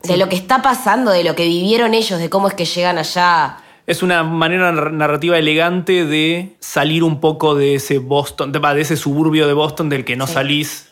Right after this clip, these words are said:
Speaker 2: por
Speaker 1: Sí.
Speaker 2: nueve capítulos.
Speaker 1: Además me parece que sirve para desahogar un poco, porque este capítulo viene después del seis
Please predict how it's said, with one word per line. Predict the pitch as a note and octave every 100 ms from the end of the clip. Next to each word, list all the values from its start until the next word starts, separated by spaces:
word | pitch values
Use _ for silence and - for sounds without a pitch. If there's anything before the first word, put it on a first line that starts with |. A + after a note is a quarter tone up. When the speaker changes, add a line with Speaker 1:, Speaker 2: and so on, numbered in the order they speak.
| _
Speaker 2:
por | - C3+ B2 A#2 A2+ - -
Speaker 1:
Sí. | C#3
Speaker 2:
nueve | C#3 C3+
capítulos. | C3 C#3 A2+ G#2+
Speaker 1:
Además | A3 A3+ C4+
me | D4
parece | A#3+ B3+ B3 A3
que | A3+
sirve | A3+ A#3+ B3
para | A#3+ G3+ G3 F#3+ G3 F#3+ E3+
desahogar | F#3 F#3 F3+ F3+ F#3+ F#3
un | E3+
poco, | E3 D#3+
porque | D#3+ E3
este | G3+ A3+
capítulo | G#3 A3+ B3 B3
viene | A3+ A#3 B3+
después | B3 G3+ A#3+ B3+
del | B3
seis | B3 G3+ E3 F#3 -